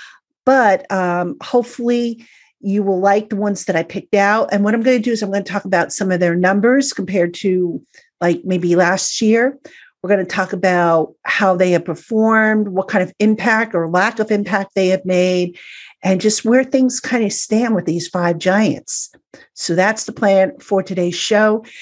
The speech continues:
And before we get started, I'm, I'm really excited. I, I've got a special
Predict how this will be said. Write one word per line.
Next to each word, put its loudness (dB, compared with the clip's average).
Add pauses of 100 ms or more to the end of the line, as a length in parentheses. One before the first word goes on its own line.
(240)
And 2
before 0
we -2
get 0
started, 0 (340)
I'm, -8
I'm -2
really 2
excited. -2
I, -2
I've -6
got 2
a -2
special -2